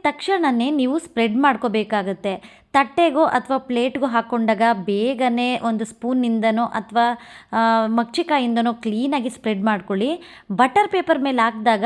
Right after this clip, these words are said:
ಅದ್ರ ಮೇಲೆ ಇನ್ನೊಂದು ಬಟರ್ ಪೇಪರ್ನ ಹಾಕಿ ಈ ರೀತಿ ಚಪಾತಿ ಅರಿಯೋ ಕೋಲಿಂದ ಈ ರೀತಿ ಸ್ಪ್ರೆಡ್ ಮಾಡ್ಕೊಂಡ್ರೆ ಕ್ಲೀನಾಗಿ ಸ್ಪ್ರೆಡ್ ಆಗುತ್ತೆ.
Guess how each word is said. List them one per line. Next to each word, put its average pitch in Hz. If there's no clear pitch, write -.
ಅದ್ರ 220
ಮೇಲೆ 226
ಇನ್ನೊಂದು 254
ಬಟರ್ 220
ಪೇಪರ್ನ 220
ಹಾಕಿ 202
ಈ 233
ರೀತಿ 254
ಚಪಾತಿ 349
ಅರಿಯೋ 269
ಕೋಲಿಂದ 254
ಈ 233
ರೀತಿ 220
ಸ್ಪ್ರೆಡ್ 214
ಮಾಡ್ಕೊಂಡ್ರೆ 226
ಕ್ಲೀನಾಗಿ 226
ಸ್ಪ್ರೆಡ್ 202
ಆಗುತ್ತೆ. 208